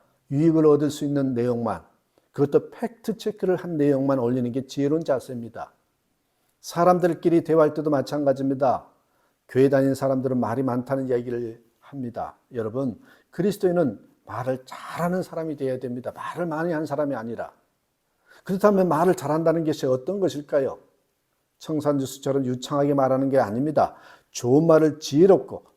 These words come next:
절도 있게 하는 것을 의미합니다.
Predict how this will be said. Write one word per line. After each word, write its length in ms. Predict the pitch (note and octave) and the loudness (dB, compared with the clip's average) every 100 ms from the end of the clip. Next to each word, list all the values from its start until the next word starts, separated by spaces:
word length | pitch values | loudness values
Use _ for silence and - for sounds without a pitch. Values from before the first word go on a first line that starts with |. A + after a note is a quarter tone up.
| _ | _
절도 760 | - A#2 B2 C#3+ - _ B3+ | -10 -4 -4 -4 -12 _ 0
있게 440 | G3+ D3 - E3 E3+ | 0 -4 0 2 2
하는 280 | - D#3+ C#3 | 0 -4 -2
것을 280 | A#2+ C#3 | -2 -4
의미합니다. 560 | B2 B2 A2 F#2+ F2+ - | -4 -2 -4 -8 -16 -20